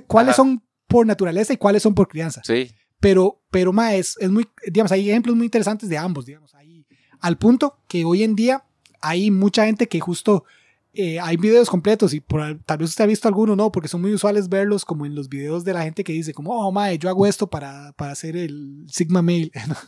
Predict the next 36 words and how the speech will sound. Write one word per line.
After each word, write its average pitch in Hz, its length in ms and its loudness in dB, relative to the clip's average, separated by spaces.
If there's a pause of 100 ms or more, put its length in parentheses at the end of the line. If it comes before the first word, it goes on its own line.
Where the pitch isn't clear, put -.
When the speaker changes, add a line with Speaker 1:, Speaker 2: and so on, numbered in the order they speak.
(300)
Speaker 2:
<laughs> 208 1120 -4
Sí. - 120 -6
Speaker 1:
Dios, 214 220 4
esos 233 200 2
son 254 120 4
la, 254 140 0
la 196 160 2
gente 214 240 0
que 208 100 0
lo 160 100 -2
lleva 190 180 4
más 208 140 4
al 208 80 4
meme, 180 320 -2
o 160 160 -2
yo 196 160 4
lo 220 60 0
estoy 196 160 -2
llevando 202 200 -2
al 180 120 -4
meme, 139 280 -6
esa 151 180 -4
gente 165 200 -8
se 147 60 -6
lo 135 40 -8
toma 151 160 -10
muy 147 100 -12
en 139 40 -12
serio. 131 180 -10 (640)
Pero 190 120 6
hay 190 60 6
muchos 233 240 4
videos 233 240 6
explicando 190 400 -2
de 202 100 2
cómo 208 280 0